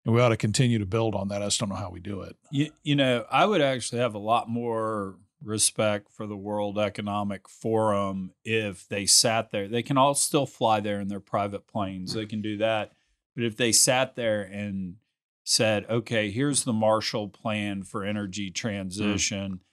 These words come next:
Speaker 2: The U S, Europe, we're gonna finance to China and India natural gas infrastructure." I mean, I, I don't know that China would let that happen. India might. India is kinda like,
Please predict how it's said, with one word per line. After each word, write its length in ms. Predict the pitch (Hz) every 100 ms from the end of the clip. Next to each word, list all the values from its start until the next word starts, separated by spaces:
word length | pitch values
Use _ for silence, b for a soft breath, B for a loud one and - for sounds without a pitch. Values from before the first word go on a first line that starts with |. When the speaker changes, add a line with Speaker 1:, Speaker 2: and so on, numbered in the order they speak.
| _ _
Speaker 2:
The 80 | 107
U 260 | 110 127 131
S, 460 | 123 120 117 -
Europe, 560 | 110 110 110 107 104 95 -
we're 180 | 117 120
gonna 200 | 117 110
finance 680 | - 104 104 107 101 - -
to 100 | 98
China 520 | - - 117 110 107
and 280 | 107 98 98
India 400 | 107 110 101 95
natural 460 | 90 107 107 - 101
gas 380 | 98 95 87 107
infrastructure." 880 | 90 107 87 - 85 76 - 147 _ _ _ _ _ _ -
I 100 | 110
mean, 260 | 117 107
I, 220 | - 120 110 -
I 140 | 143
don't 180 | 190 151
know 220 | 131 127
that 240 | 120 98 -
China 480 | - 135 113 120 135
would 220 | 135 131
let 200 | 135 127
that 180 | 147 127
happen. 340 | 139 135 151
India 400 | 123 165 220 151
might. 400 | 92 98 95 85 _ _ _
India 340 | 139 175 165
is 140 | 123 -
kinda 240 | - 101
like, 240 | 95 95